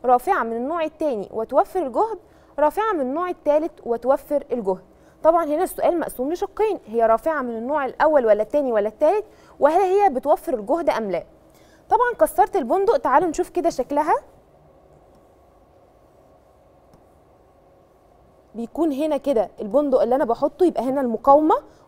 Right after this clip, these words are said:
ودي نقطة الارتكاز، وهنا أنا بضغط، يعني على الذراع هي كده أنا بضغط، يبقى ال-، في النص بيكون المقاومة، وهنا نقطة الارتكاز، وهنا القوة،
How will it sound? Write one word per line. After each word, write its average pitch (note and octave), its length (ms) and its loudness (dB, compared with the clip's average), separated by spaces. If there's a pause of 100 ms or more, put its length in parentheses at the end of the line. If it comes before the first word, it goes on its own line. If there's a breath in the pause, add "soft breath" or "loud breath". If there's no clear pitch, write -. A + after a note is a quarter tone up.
(100)
ودي A#3 340 -2 (100)
نقطة A3+ 340 -2 (180)
الارتكاز، C4+ 800 0 (280 soft breath)
وهنا F4 280 0
أنا E4 220 0
بضغط، G3+ 500 2
يعني G3+ 260 -4
على A#3 240 -2
الذراع A#3+ 360 2
هي C4+ 280 -10
كده C#4+ 300 0
أنا C#4 100 -2
بضغط، G3 340 -2 (400 soft breath)
يبقى G#3+ 400 -2 (180)
ال-، A3+ 440 -2
في - 80 -8
النص - 580 -2
بيكون C#4 400 -2 (760)
المقاومة، D4 600 4 (380 soft breath)
وهنا D4 240 0
نقطة D4 300 -2
الارتكاز، E4+ 500 0
وهنا F4 240 0
القوة، G#3 420 2